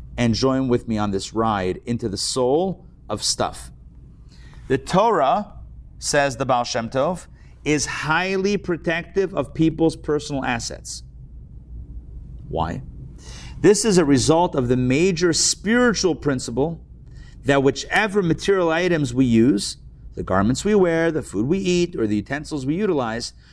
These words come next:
we derive benefit from the spiritual force present within each item, for the existence of that item is sustained by virtue of the spiritual presence within it.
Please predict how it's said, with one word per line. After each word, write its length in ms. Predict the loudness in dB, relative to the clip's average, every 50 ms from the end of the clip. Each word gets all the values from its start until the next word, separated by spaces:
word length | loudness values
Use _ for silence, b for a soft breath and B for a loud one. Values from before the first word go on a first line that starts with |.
| b b b
we 100 | -4 -2
derive 460 | -2 0 -2 0 -2 -2 -4 -4 -4
benefit 420 | -4 -4 -4 -4 -4 -4 -6 -6
from 220 | -6 -6 -6 -4 -4
the 80 | -4
spiritual 680 | -4 -4 -6 -4 -2 0 0 2 0 0 -2 -2 -4 -4
force 380 | -4 -2 -2 0 0 0 -2 -4
present 520 | -10 -10 -6 -4 -2 -2 -2 -2 -2 -2
within 280 | -4 -4 -4 -4 -6 -6
each 260 | -6 -8 -8 -8 -6
item, 400 | -6 -4 -4 -2 -2 -2 -4 -6 -8 B B B B B B
for 100 | -4 -2
the 120 | 0 0
existence 580 | -2 -2 -4 -4 -2 -2 -4 -4 -8 -10 -6 -6
of 100 | -4 -2
that 200 | -2 -2 -2 -2
item 300 | -2 -2 -2 -2 -4 -4
is 120 | -4 -4
sustained 400 | -4 -4 -4 -4 -4 -4 -4 -4
by 140 | -4 -4 -4
virtue 380 | -2 -2 -4 -4 -4 -4 -6 -6
of 80 | -4
the 60 | -6
spiritual 440 | -8 -8 -4 -4 -4 -2 -2 -4 -6
presence 440 | -6 -6 -6 -6 -6 -8 -10 -8 -6
within 220 | -4 -2 -2 -2
it. 140 | -4 -6 -12